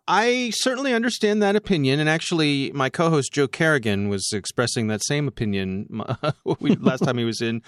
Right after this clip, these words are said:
'cause I was telling him about this show with him, and he was like, "I hate Martin Short." Um, <laughs> and I get that. I, I, I,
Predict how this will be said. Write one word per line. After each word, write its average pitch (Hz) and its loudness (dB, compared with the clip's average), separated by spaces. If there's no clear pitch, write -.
'cause 151 -2
I 160 4
was 147 0
telling 165 0
him 143 2
about 131 2
this 127 0
show 123 2
with 117 0
him, 151 2
and 107 0
he 110 0
was 101 -4
like, 92 -6
"I 90 -4
hate 98 -4
Martin 87 -8
Short." - -12
Um, 113 0
<laughs> - -4
and 175 0
I 180 2
get 269 0
that. 117 2
I, 139 2
I, 151 2
I, 156 0